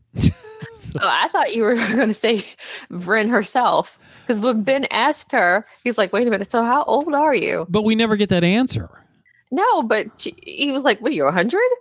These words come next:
Speaker 2: Were you over?" Like, she could be, she's not twenty-two or twenty-nine.
Speaker 1: Oh, no. And this is the whole thing. She tracks time in the ocean by how many times the whales leave and come back.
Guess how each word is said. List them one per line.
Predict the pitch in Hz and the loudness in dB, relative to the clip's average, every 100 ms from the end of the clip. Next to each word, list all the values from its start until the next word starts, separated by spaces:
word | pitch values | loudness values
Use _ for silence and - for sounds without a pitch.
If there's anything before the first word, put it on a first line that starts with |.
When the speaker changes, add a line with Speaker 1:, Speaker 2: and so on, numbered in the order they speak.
| _ _ | _ _
Speaker 2:
Were | 226 | -2
you | 226 190 | 0 2
over?" | 214 427 523 523 - - - _ _ - | 2 2 2 0 -4 -20 -20 _ _ -6
Like, | 247 196 | -6 -4
she | - 339 | -2 0
could | 381 320 | 0 0
be, | 220 196 - | 0 0 -2
she's | - 277 220 | -4 -4 0
not | 165 - | 0 0
twenty-two | - 170 - - - - - | -6 -8 -8 -8 -6 -6 -2
or | 190 190 | 2 2
twenty-nine. | - 170 - 147 127 | 2 -4 -2 -2 0
Speaker 1:
Oh, | 240 208 | 0 0
no. | 208 220 123 117 | 2 0 0 -2
And | 151 180 180 | -4 -4 -2
this | 190 165 | 0 0
is | |
the | 196 | 0
whole | 160 185 | 0 2
thing. | 233 190 | 0 -2
She | 190 | -4
tracks | - 180 175 - | -4 -4 -4 -6
time | - 180 180 | -6 -2 0
in | 160 | 0
the | 139 | 0
ocean | 160 226 160 | 0 -2 -2
by | 139 | 0
how | 120 139 | 0 0
many | 135 | 0
times | 123 135 127 | 0 0 2
the | |
whales | 120 123 127 117 | 0 0 0 0
leave | 120 110 | -2 -2
and | 104 | -4
come | 113 101 | -6 -6
back. | 101 190 226 107 104 | -6 -6 -6 -8 -12